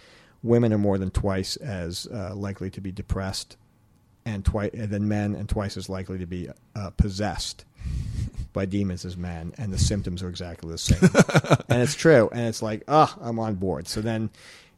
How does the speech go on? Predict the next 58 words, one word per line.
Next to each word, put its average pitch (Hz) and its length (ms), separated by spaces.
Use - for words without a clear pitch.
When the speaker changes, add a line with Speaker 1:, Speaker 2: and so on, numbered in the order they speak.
Speaker 1:
we 110 180
said, 110 300
"Okay, 113 220
this 107 180
is 98 120
the 107 80
character. 87 400
This 85 160
is 92 40
how 90 60
the 82 80
show 90 240
opens." 98 380
So 120 80
you 127 100
usually 156 300
start 117 260
with 95 100
how 101 120
the 95 80
show 87 320
opens, 73 260
and 104 80
you 110 80
go 110 140
back 98 260
and 98 80
you 92 60
talk 95 160
about 90 160
the 90 60
characters. 78 640
And, 101 400
and 110 360
you 120 300
really, 151 480
you 123 220
always 156 200
want 147 160
to 127 60
imbue 110 380
it - 160
with 110 520
something 110 380
personal, 90 460
why 98 640
you 101 480
are 104 140
the 95 80
person 101 340
to 98 80
write 95 220
the 92 80
show, 95 200
why 98 360
the 98 140
show 87 320
now, 90 500